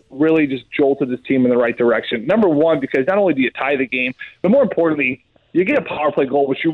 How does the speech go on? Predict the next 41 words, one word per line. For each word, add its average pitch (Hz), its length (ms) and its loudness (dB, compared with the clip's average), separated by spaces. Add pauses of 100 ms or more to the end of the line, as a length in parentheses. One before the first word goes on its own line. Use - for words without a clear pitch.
really 196 240 2
needed. 123 440 -4
I 139 60 -2
mean, 143 120 0
that, 196 160 -4
th-, 202 140 -6
this 254 200 0
power 170 220 2
play - 160 -4
was 135 160 0
not 151 240 -2
doing 135 240 0
so 123 140 2
good 117 180 -2
heading 127 160 0
into 123 240 -2
last 120 260 -4
night's 117 260 -6
game. 120 260 -4 (340)
So 190 140 -2
I - 20 0
think 220 240 0
that 180 220 -2
goal 170 260 2
gave 160 180 0
a 147 40 0
lot 151 180 0
of 143 80 -8
belief 143 320 0
to 135 160 -4
some 147 80 2
of 131 100 2
the 131 60 -8
star 135 220 -2
players 135 400 0
on 143 160 0
that 127 180 -2
team. 139 340 -2 (640)
Of - 160 -4
course, 170 260 -2
it, 147 120 -2